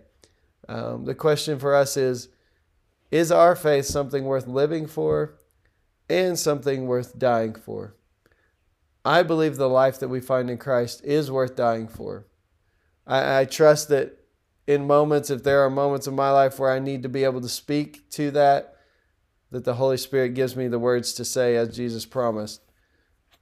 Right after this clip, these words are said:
But I will say that Jesus says, and I said this a little bit yesterday in my message, that when we lose our life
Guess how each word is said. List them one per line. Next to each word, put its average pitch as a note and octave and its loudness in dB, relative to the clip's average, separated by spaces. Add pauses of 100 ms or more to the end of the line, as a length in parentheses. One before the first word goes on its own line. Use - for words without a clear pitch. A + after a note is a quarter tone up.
(160)
But C#3 2
I C#3+ 10
will D3 4
say C#3 2
that B2 -4 (560)
Jesus D3+ -2
says, C3+ 2
and A#2+ -8
I B2+ -4
said C3+ -2
this C3 -6
a C#3 -2
little C3+ -2
bit B2 -4
yesterday B2+ 0
in A#2 -2
my A#2 -2
message, A#2 -6
that B2 -4
when C#3 -2
we C#3+ 2
lose E3+ 2
our C#3+ 4
life B2+ 2